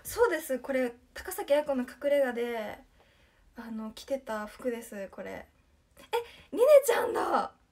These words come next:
え、これりねちゃん？でも多分、りねちゃんだよね、これ。今日めっちゃ、え、うっさ。<laughs> りね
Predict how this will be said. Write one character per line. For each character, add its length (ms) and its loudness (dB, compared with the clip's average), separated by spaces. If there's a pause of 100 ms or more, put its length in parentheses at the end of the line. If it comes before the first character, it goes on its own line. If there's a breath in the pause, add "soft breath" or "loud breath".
(320)
え、 60 0 (340)
こ 100 -18
れ 80 -2
り 100 -6
ね 200 2
ち 80 -6
ゃ 60 -6
ん？ 280 -8 (3250)
で 80 -4
も 180 0
多 180 -10
分、 200 0 (840)
り 120 -4
ね 140 -4
ち 100 -8
ゃ 40 -4
ん 160 -6
だ 80 -6
よ 100 -6
ね、 180 -8
こ 100 -14
れ。 200 -10 (1600)
今 120 -10
日 60 -4
め 60 -4
っ 40 -10
ち 60 -10
ゃ、 20 -8
え、 40 -8
う 40 -12
っ 20 -20
さ。 640 8
<laughs> 1120 2
り 60 -4
ね 60 4